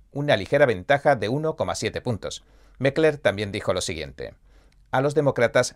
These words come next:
se les da bien amañar el juego, especialmente en lo que respecta a su colaboración con los grandes medios de comunicación, que según él,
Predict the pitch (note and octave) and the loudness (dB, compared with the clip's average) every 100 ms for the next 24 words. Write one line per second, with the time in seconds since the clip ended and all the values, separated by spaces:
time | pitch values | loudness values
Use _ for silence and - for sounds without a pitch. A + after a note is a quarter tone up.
0 | _ - G#2 F#2+ - C3+ B2+ A#2+ - - | _ -6 -4 -2 0 2 2 -2 -6 -4
1 | A2 F2+ F2 G2+ F2+ G#2+ A#2 B1 - _ | -2 -2 -2 -2 -2 0 0 0 -14 _
2 | _ - G2 A2+ - A2 A#2+ B2 C#3 C#3 | _ -8 -4 -4 0 0 0 -2 0 0
3 | C#3 A#2+ - A2+ - C3+ D3 A2+ F#2 E2 | 0 -2 -4 -6 0 -2 0 -2 -2 -4
4 | - A2+ B2 B2+ G2+ G#2+ G#2+ A#2+ G#2+ G#2+ | -6 -8 -4 -4 -2 -2 -2 -4 -4 -4
5 | A#2 A2+ E2+ C2+ C2 - B2+ C3+ C3 _ | -4 -4 -6 -12 -10 -4 0 -2 -4 _
6 | - E2+ F#2+ F#2 D3+ G#2 F2 | -8 -6 -6 -6 -4 -4 -4